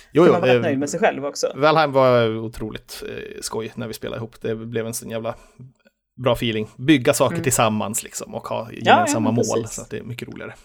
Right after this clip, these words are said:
Speaker 2: Och nu blir det inte liksom en, en vikingaby, utan nu blir det ett stort, eh, Dracula,
Speaker 1: Ett Dracula
Speaker 2: Symphony of the Nights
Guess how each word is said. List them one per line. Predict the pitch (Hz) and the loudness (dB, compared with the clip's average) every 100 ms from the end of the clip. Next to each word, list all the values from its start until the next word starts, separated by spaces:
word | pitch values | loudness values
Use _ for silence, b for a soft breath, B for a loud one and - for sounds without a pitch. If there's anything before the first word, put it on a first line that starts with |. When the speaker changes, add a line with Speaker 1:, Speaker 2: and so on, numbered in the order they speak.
| b b _ _ _ - 226 B B B B B B 165 | b b _ _ _ -14 -14 B B B B B B -2
Speaker 2:
Och | |
nu | 165 | 2
blir | 165 | 4
det | |
inte | 170 170 143 | 2 -2 -2
liksom | 143 147 | -4 -6
en, | 143 143 | -6 -6
en | 143 139 135 | -6 -8 -8
vikingaby, | 135 139 131 - 135 | -10 -10 -10 -10 -12
utan | - 135 | -8 -8
nu | |
blir | 127 131 | -6 -8
det | - | -10
ett | 131 | -14
stort, | - - _ - | -14 -16 _ -10
eh, | 107 - - 131 | -8 -10 -12 -10
Dracula, | 127 127 - 143 135 131 _ | -8 -8 -8 -4 -2 -4 _
Speaker 1:
Ett | - 135 - | -20 -12 0
Dracula | 156 | 4
Speaker 2:
Symphony | 151 139 131 | 4 4 2
of | 131 | 2
the | 147 | 4
Nights | 151 127 - - | 4 4 0 -6